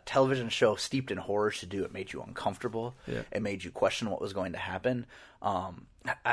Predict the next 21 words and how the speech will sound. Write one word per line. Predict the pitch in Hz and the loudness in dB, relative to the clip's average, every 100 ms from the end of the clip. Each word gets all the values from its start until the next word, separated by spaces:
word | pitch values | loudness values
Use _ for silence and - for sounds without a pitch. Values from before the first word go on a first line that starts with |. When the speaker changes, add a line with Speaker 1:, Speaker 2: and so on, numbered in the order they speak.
| - | 6
Speaker 1:
I | 127 | 6
don't | 135 | 8
know. | 120 | 6
Are | 123 | 6
we | 127 | 4
far | - 143 | 8 8
enough | 156 135 | 8 4
out | 98 113 | 6 6
now | 123 127 | 8 8
that | 117 | 6
we | 104 | 0
can | 95 | -2
talk | - 107 113 | 2 2 6
about, | 110 110 | 6 6
the | 107 | 4
show | - 139 113 | 6 8 8
ideally | - 98 107 98 | 6 2 0 0
will | 90 | -2
come | - | -2
out | 92 - | -2 -2
tomorrow, | 87 85 69 | -2 0 0